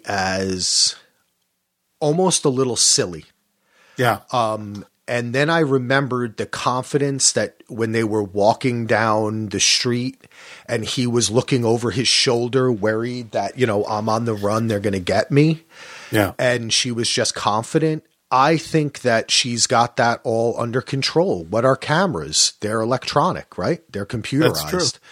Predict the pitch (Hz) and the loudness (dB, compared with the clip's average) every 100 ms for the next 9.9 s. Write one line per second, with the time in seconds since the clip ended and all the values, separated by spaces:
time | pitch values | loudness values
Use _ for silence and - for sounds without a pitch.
0 | - - - 117 107 101 113 104 135 - | -20 -14 -4 -4 -2 -2 0 0 -2 0
1 | - 123 143 143 127 117 120 131 139 104 | -2 0 2 2 0 0 2 2 2 -2
2 | 104 120 - - 113 107 147 165 135 - | -2 -2 -2 -4 -4 -4 -2 -2 -2 -12
3 | - _ _ _ - - 113 95 131 135 | -20 _ _ _ -18 -4 -2 2 0 2
4 | 160 165 120 123 - - 160 202 156 110 | 2 2 -4 -2 2 2 2 0 0 0
5 | 101 95 98 104 101 - 127 - 131 110 | -2 -2 -2 -2 -2 0 0 0 -2 -2
6 | 107 - 104 - 123 139 143 107 101 98 | -2 0 0 2 2 2 0 -2 -6 -6
7 | 98 - 104 - 120 120 113 117 - 147 | -8 -8 -12 -8 -6 -6 -6 -6 0 2
8 | 160 113 107 117 - 123 143 196 127 - | 2 0 0 0 -2 0 2 2 0 -6
9 | - - _ _ _ _ - 110 | -14 -20 _ _ _ _ -2 -2